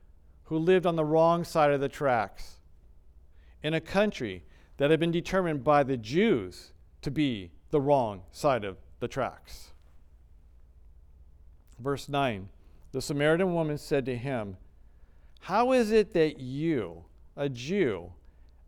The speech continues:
ask for a drink from me, a woman of Samaria? For Jews have no dealings with Samaritans." Jesus, this Jewish man, has begun a dialogue with the Samaritan woman. He said to her,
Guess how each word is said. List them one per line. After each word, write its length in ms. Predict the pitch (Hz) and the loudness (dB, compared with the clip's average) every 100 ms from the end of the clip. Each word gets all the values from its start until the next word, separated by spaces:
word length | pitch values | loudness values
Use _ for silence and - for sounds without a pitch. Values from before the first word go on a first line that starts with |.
| - | -8
ask 400 | 147 175 202 - | 0 0 2 -2
for 140 | 196 185 | -2 -2
a 60 | |
drink 380 | 131 139 143 143 | -2 -4 -2 -4
from 300 | - 131 135 | -6 -4 -2
me, 380 | 170 135 104 101 | -2 -2 -6 -6
a 100 | 131 | -6
woman 540 | 135 143 135 123 123 123 | -2 -2 -2 -4 -6 -8
of 140 | 123 - | -12 -8
Samaria? 580 | 131 123 127 104 87 - - - - | -6 -4 -4 -6 -10 -16 -20 -20 -10
For 140 | 156 | -6
Jews 360 | 131 123 156 170 | -6 0 0 0
have 200 | 156 127 | -2 -4
no 240 | 135 151 | -4 -4
dealings 480 | 135 143 156 131 107 | -2 -2 -2 -2 -6
with 120 | 110 | -8
Samaritans." 760 | 104 110 104 101 98 90 95 - _ - - - - - - - - - - - - - - - - | -8 -8 -8 -8 -10 -14 -18 -20 _ -20 -20 -20 -20 -20 -20 -20 -20 -20 -20 -20 -20 -20 -20 -20 -20
Jesus, 720 | 113 147 214 196 104 98 - - - - - | -6 2 4 4 -2 -6 -12 -18 -20 -20 -6
this 260 | 131 123 | -4 -4
Jewish 480 | 107 131 180 226 - | -6 2 4 4 0
man, 440 | 170 160 123 101 101 | -2 0 0 -4 -8
has 160 | - 123 | -12 -6
begun 320 | 135 147 156 | -4 0 0
a 60 | 165 | 2
dialogue 600 | 151 139 131 127 123 123 | 4 4 4 4 4 2
with 120 | 123 | -4
the 80 | 123 | -8
Samaritan 560 | - 131 127 123 120 117 | -6 -4 -2 -4 -6 -4
woman. 360 | 120 98 85 - - - - - - - - - | -6 -6 -14 -20 -20 -20 -20 -20 -20 -20 -20 -6
He 280 | 175 226 | -2 -2
said 220 | 220 135 117 | 0 0 0
to 80 | 104 | -2
her, 300 | 117 123 | -2 -4